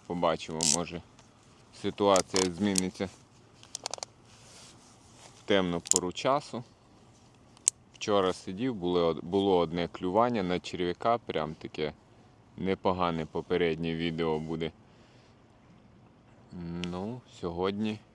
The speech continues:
сьогодні ситуація, в принципі, <laughs> така ж сама, як зазвичай. Клюють бички, сусід витягнув невеличкого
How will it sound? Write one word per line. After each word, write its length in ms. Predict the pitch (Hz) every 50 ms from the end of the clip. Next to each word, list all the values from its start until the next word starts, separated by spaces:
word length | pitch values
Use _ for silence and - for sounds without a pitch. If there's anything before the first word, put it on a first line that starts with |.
| - - - - - - - -
сьогодні 420 | - 92 87 95 104 107 113 110 101
ситуація, 640 | - - 92 - 95 95 98 101 98 - 95 90
в 60 | 87
принципі, 520 | - - 101 104 104 101 - - - - -
<laughs> 40 |
така 320 | - 104 - - 113 135 104
ж 60 | -
сама, 360 | - - 107 107 110 104 95
як 240 | 92 90 87 85 80
зазвичай. 720 | 85 90 90 85 87 85 98 95 - - 82 76 73 71 - - - - - - - - - - - - - - - - - - - - -
Клюють 340 | - 98 98 98 98 90 82
бички, 580 | 82 82 92 90 - - - - 139 151 160 160 - - - - -
сусід 400 | - 104 - - - 98 87 -
витягнув 600 | 80 85 87 82 - 87 85 85 87 82 80 80
невеличкого 800 | 80 78 80 82 85 82 82 82 - - - - 80 80 80